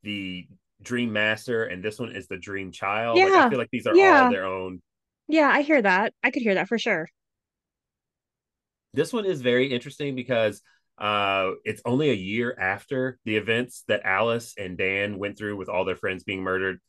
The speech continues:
Speaker 1: They're graduating high school with their new group of friends, which I'm like, I'm like, "Did you guys know each other junior year?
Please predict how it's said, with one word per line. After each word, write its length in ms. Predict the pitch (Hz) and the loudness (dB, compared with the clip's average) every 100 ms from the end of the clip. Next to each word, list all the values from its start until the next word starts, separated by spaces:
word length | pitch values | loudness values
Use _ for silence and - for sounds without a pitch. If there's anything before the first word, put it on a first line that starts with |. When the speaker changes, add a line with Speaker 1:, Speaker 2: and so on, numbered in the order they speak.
| _ _ | _ _
Speaker 1:
They're 140 | 104 95 | -2 2
graduating 580 | 107 101 95 101 101 | 2 2 2 0 0
high 200 | 95 95 | -2 -4
school 320 | 92 - 101 101 | -4 -4 -4 -4
with 140 | 98 | -4
their 240 | 95 82 - | -4 -4 -8
new 300 | 85 90 104 | -8 -6 -4
group 220 | 110 110 | -6 -4
of 120 | 123 | -4
friends, 340 | - 127 127 110 | 0 2 2 -2
which 180 | 85 - | -10 -10
I'm 160 | 101 - _ 233 - | -12 -12 _ -20 -14
like, 280 | - 123 - - - _ 427 - _ | -4 -4 -4 -20 -20 _ -12 -12 _
I'm 80 | 170 | -6
like, 200 | 180 - - | -6 -6 -8
"Did 140 | 143 117 | -8 -4
you 60 | |
guys 180 | 185 427 | 0 2
know 140 | 294 185 | 4 4
each 120 | 247 | 4
other 140 | 277 | 4
junior 400 | 190 110 117 175 | 2 2 0 2
year? 340 | 247 254 311 | 2 2 0